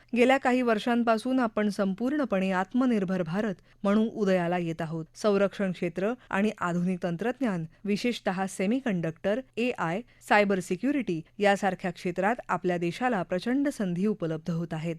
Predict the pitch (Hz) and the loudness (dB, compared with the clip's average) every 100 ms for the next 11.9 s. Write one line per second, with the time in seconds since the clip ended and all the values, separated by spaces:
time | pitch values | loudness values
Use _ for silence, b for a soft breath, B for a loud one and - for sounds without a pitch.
0 | - - 185 190 185 175 185 185 190 180 | -10 -4 0 0 0 -2 0 -2 0 -2
1 | 220 233 214 196 190 180 170 - 165 160 | 0 2 2 2 0 -2 -6 -6 -6 -4
2 | 185 208 202 165 - 190 214 208 190 180 | -4 -2 -4 -6 -2 0 4 4 2 0
3 | 202 190 208 190 175 180 180 - 165 160 | -2 -2 -4 -2 -2 -2 -4 -6 -6 -4
4 | 175 254 b - 196 208 - 202 214 277 | -4 -6 b -2 0 0 0 0 0 0
5 | 302 226 165 170 202 208 254 262 185 170 | -2 -4 -6 -4 -4 -2 0 0 0 -2
6 | 165 214 196 196 190 175 170 175 165 160 | -2 -2 -2 -2 -4 -2 -2 -2 -4 -4
7 | 170 b - 185 165 - 175 226 170 - | -8 b -4 -2 -2 -2 0 0 -2 -6
8 | - 196 233 254 240 240 214 196 202 190 | -4 0 2 2 2 2 2 0 0 -2
9 | 175 170 190 185 180 170 165 165 170 190 | -2 -2 -4 -4 -4 -4 -2 -4 -2 -4
10 | 240 b 220 208 220 196 180 233 214 180 | -6 b 0 4 4 2 0 -2 -2 -2
11 | 175 214 240 330 - 247 208 185 | 0 0 0 -2 -2 -2 0 -2